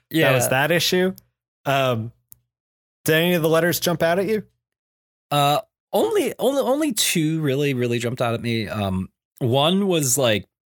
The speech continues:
Speaker 2: because they printed a, a rare negative letter, but I don't know if the, I think the person might have been joking.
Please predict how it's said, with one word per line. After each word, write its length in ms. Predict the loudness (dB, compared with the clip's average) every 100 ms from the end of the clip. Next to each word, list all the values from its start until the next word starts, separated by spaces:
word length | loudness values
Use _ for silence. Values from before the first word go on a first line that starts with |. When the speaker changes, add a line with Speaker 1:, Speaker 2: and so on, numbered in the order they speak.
| -12
Speaker 2:
because 380 | -6 0 0 0
they 240 | 0 -2 -4 _ -6
printed 320 | -4 -2 0
a, 360 | 0 0 -4 -8 _ _ _ _ -6
a 80 | -6
rare 680 | -2 0 2 2 2 0 -4 _ -6
negative 720 | 0 2 2 2 0 -2 -6 -8
letter, 600 | -2 0 2 0 -2 -4
but 360 | -4 -2 -2 -4 -4
I 100 | -2
don't 220 | 0 0
know 160 | 0 0
if 140 | 0
the, 120 | -6 -10 _ -20 _ _ _ _ _
I 40 | -6
think 220 | -2 -4
the 60 | -4
person 360 | -2 0 0
might 160 | 0 0
have 60 |
been 220 | 0 -4 -4
joking. 640 | -2 -2 -2 -2 -2 -6